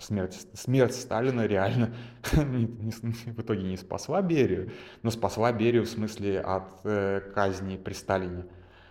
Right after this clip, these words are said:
А, к власти приходит Берия, он как бы вообще всем рулит, у него вообще всё есть. То есть, как бы, он создаёт, а, он же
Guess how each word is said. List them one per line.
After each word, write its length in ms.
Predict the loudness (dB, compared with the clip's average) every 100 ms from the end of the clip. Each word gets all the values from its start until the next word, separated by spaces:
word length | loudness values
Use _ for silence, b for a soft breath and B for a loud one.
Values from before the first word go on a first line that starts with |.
| B B B B B 2
А, 440 | 6 6 4 0 -12 -4
к 60 |
власти 280 | 2 2 2
приходит 360 | -10 -6 -2 -2
Берия, 500 | -2 2 2 2 -2 -6 2
он 280 | 4 6 4
как 400 | 6 6 6 2
бы 140 | 0
вообще 520 | 0 -4 -2 -2 -2
всем 480 | -2 -4 -2 0 0
рулит, 380 | -2 -4 -6 -6
у 60 |
него 240 | -4 -2 0
вообще 420 | -2 -4 -4 -6
всё 460 | -6 -8 -2 0 0
есть. 420 | -2 -6 -8 -12 -16
То 60 | -12
есть, 160 | -10 -10
как 120 | -8
бы, 140 | -6 -4
он 160 | -2 -2
создаёт, 840 | -6 -6 -2 -2 0 0 0 -6 B B B B B B -4
а, 640 | 0 2 2 2 2 -2 -12 -8
он 160 | -4
же 60 | -2